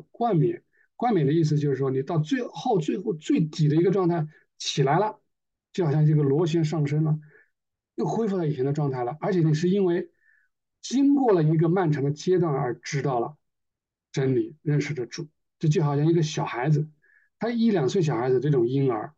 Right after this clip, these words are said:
他是什么都不知道，他所以完全接受，他想什么说，说什么就做什么，他管你，对吧？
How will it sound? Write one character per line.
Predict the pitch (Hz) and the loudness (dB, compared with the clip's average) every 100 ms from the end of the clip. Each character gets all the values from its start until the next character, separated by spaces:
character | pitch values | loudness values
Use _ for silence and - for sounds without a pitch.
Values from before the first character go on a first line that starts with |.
| _ _ _ _ | _ _ _ _
他 | 220 | -8
是 | 233 | -4
什 | 156 | 0
么 | 190 | -2
都 | 196 | -2
不 | |
知 | 220 | -6
道， | 277 - _ _ - | -6 -6 _ _ -8
他 | 196 | -4
所 | 170 208 | -2 0
以 | |
完 | 143 147 233 | 0 0 0
全 | 196 | 0
接 | 202 208 | 0 0
受， | 240 - _ _ _ _ _ _ _ | -2 -6 _ _ _ _ _ _ _
他 | 185 | -6
想 | 151 - 240 | -2 -2 0
什 | 160 | 0
么 | |
说， | 147 190 160 | 0 0 0
说 | - 196 | 0 0
什 | 135 | 2
么 | |
就 | 143 | 0
做 | 196 156 | 0 -2
什 | - | -4
么， | - _ _ - | -10 _ _ -6
他 | |
管 | 151 139 170 | -4 0 -2
你， | 151 _ _ _ _ | -2 _ _ _ _
对 | 160 | -4
吧？ | 151 | -4